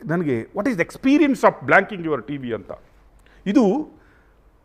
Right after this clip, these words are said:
I think ಟಿ ವಿ ಚಾನಲ್ಗೆ ಕೆಲವೊಮ್ಮೆ ಕಂಪ್ಲೀಟ್ಲಿ ಬ್ಲ್ಯಾಂಕ್ ಮಾಡಿದ್ದಿರ್ಬೋದು. ಈ ಥರ ಎರಡೆರಡು ಸಲ ಟಿ ವಿಯನ್ನು ಮುಚ್ಚುವುದು,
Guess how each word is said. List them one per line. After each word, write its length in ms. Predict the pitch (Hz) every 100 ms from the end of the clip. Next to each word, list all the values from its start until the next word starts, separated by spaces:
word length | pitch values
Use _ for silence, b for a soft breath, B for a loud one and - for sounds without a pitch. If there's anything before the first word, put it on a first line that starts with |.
| -
I 80 | 175
think 280 | 190 185 170
ಟಿ 180 | - 220
ವಿ 120 | 220
ಚಾನಲ್ಗೆ 760 | - 190 185 165 160 131 - -
ಕೆಲವೊಮ್ಮೆ 640 | 175 185 170 165 143 107
ಕಂಪ್ಲೀಟ್ಲಿ 560 | - 170 180 226 208
ಬ್ಲ್ಯಾಂಕ್ 320 | 156 156 175 170
ಮಾಡಿದ್ದಿರ್ಬೋದು. 640 | 165 135 147 143 139 165 - _ _ _ _ _ _ 139
ಈ 160 | 233
ಥರ 240 | 294 214 196 135 - - - _ _ -
ಎರಡೆರಡು 460 | 147 226 247 254
ಸಲ 220 | 240 214 196
ಟಿ 240 | 202 226
ವಿಯನ್ನು 300 | 220 220 185
ಮುಚ್ಚುವುದು, 540 | 185 - 127 143 135